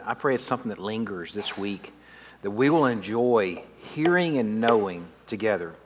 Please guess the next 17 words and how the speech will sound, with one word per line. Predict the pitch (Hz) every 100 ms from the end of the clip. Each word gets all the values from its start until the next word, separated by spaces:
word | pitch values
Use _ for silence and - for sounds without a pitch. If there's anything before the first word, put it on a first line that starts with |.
| - _ - _ _ _ _
that | 98
we | 95 113
are | 107
sur-, | - 98 90 98
are | 90
survivors, | - 87 87 87 80 - - - _ _ _ _ - - - _ _ _ _ _ _ _ _ _ _ _ _ _
that | 110
we | 104 127
are | 120
some | 110 120
of | 110
that | 104 92
remnant | 101 110 110 95 - -
that | 104 -
you | 95
spoke | - 104 101
of, | 85 82 -